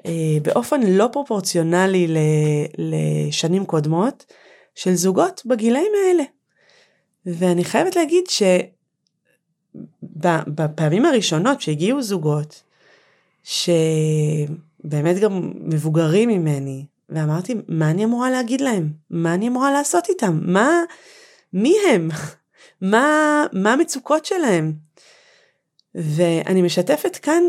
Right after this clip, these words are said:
שלרוב זה אותו סיפור. ולרוב,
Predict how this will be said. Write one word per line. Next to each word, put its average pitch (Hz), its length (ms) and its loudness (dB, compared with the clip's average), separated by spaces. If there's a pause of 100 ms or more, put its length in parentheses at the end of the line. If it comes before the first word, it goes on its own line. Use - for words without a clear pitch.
(160)
שלרוב 180 800 0 (1200)
זה 180 160 -2
אותו 175 180 -2
סיפור. 262 460 -4 (720)
ולרוב, 175 640 2